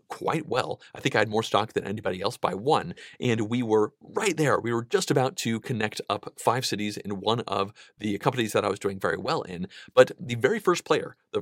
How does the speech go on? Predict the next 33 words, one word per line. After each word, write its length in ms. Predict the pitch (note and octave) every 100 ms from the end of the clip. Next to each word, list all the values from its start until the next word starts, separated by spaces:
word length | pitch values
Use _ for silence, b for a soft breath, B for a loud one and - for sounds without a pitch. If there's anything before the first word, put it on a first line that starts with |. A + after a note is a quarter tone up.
| -
uh, 160 | G#2+ G2
to 160 | C#3
buy 260 | A#2+ A#2+ B2
a 60 | A#2
stock 300 | A#2 F#2+ -
way 280 | G3 B3 A3
back 200 | F#3 D3
at 40 |
the 60 | A2+
beginning 300 | B2+ C3 A#2+
of 80 |
the 80 | G#2
game 260 | C#3 G2 F#2 B B -
never 220 | B2 G3+
ended 200 | C#3 D#3
up 120 | D#3
getting 280 | C3 C3 C3 -
any 180 | B2 D3+
more 220 | A#2+ G2+
stock 300 | - G#2 -
in 120 | -
that 140 | G2+ -
company. 360 | D#3+ - - _ B B -
I 60 |
think 180 | - A#2 -
at 180 | G#2 -
that 180 | A2+
point 260 | - B2+ B2 -
I 120 | G#2+
had 400 | A2 G#2+ G#2 -
two 120 | -
or 120 | G2+
three, 340 | A#2+ G#3 G#3